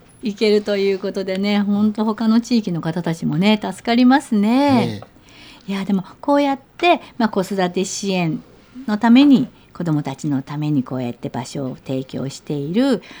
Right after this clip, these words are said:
Speaker 1: あと高齢者支援、地域交流マナー、安心安全事務局というね、
Speaker 2: うん。
Speaker 1: いや、必要なものばっかりですね。
Speaker 2: はい。あの、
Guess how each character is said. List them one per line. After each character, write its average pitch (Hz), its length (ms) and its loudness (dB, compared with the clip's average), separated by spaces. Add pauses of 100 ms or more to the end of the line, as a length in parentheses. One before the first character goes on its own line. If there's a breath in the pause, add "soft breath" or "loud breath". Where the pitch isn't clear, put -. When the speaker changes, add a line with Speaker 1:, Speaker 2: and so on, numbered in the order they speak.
(160 loud breath)
Speaker 1:
あ 202 80 -4
と 190 160 -2
高 185 280 0
齢 175 220 2
者 170 220 -2
支 180 260 -4
援、 165 400 2
地 165 320 -2
域 165 280 -8
交 165 320 -2
流 165 260 0
マ 160 220 2
ナ 151 380 2 (480 loud breath)
ー、 - 60 -10
安 151 420 2
心 156 480 -2
安 160 280 -2
全 160 260 -2
事 151 140 -8
務 147 220 -2
局 156 440 -8
と - 180 -4
い 143 180 -2
う 139 120 0
ね、 180 320 4 (100)
Speaker 2:
う 123 60 -12
ん。 - 1120 -16
Speaker 1:
い - 20 -2
や、 151 100 -2
必 - 320 -2
要 381 180 4
な 359 100 6
も 311 140 8
の 285 80 10
ば 277 80 4
っ - 60 -6
か - 180 0
り 453 80 4
で 359 80 8
す - 100 -2
ね。 175 460 6
Speaker 2:
は 113 160 -8
い。 82 180 -10
あ 127 100 -10
の、 139 240 -4